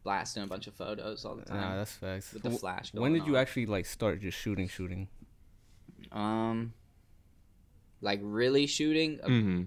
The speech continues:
Speaker 1: about a year ago, a little over a year ago.
Speaker 2: Oh,
Speaker 3: Really?
Speaker 2: word.
Speaker 1: Yeah.
Speaker 2: And before that, what was it just like?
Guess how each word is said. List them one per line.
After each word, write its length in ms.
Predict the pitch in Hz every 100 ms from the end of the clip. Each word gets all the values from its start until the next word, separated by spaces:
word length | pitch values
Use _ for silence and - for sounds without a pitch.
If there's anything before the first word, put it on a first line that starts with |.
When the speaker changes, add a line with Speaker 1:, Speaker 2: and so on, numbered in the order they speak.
| -
Speaker 1:
about 300 | 101 107 104
a 40 |
year 280 | 104 101 101
ago, 300 | 98 90 98
a 40 | 110
little 160 | 107
over 180 | 104 98
a 40 |
year 180 | 80 87
ago. 240 | 98 - -
Speaker 2:
Oh, 140 | -
Speaker 3:
Really? 440 | 95 95 104 98 92
Speaker 2:
word. 100 | 95
Speaker 1:
Yeah. 180 | 92 85
Speaker 2:
And 100 | 107
before 300 | 104 120 117
that, 180 | 113 101
what 100 | 104
was 120 | 98
it 60 | 98
just 160 | 95 90
like? 340 | 82 87 -